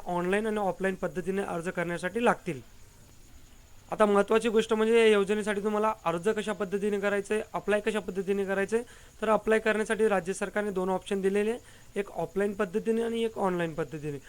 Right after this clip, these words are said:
ऑफलाईन पद्धतीने तुम्हाला तुमचा जो ब्लॉकचा कृषी अधिकारी असेल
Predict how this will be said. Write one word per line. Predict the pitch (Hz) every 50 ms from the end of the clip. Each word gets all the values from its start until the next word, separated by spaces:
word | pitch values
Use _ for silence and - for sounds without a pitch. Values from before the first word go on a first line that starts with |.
| - - - - -
ऑफलाईन | 165 170 - - 220 220 220
पद्धतीने | 196 220 202 175 208 185 214 226 220 214
तुम्हाला | 214 208 208 208 214 214
तुमचा | 202 202 202 202 202 196 175 - 214 202
जो | 208 214
ब्लॉकचा | 185 151 180 180 185 196 190 - - 220 214 - 254 - - - - - - - - -
कृषी | 185 190 - - 220
अधिकारी | 208 202 190 202 - 208 202
असेल | 214 208 202 175 214